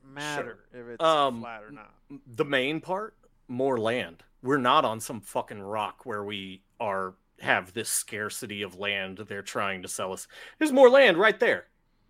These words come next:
Speaker 2: It's right there. It's a day trip to get to it, you know,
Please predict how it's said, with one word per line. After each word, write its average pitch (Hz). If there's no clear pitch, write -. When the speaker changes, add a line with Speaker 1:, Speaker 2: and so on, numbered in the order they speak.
Speaker 2:
It's 170
right 135
there. 170
It's 131
a 120
day 143
trip 107
to -
get 127
to 95
it, 90
you 120
know, 95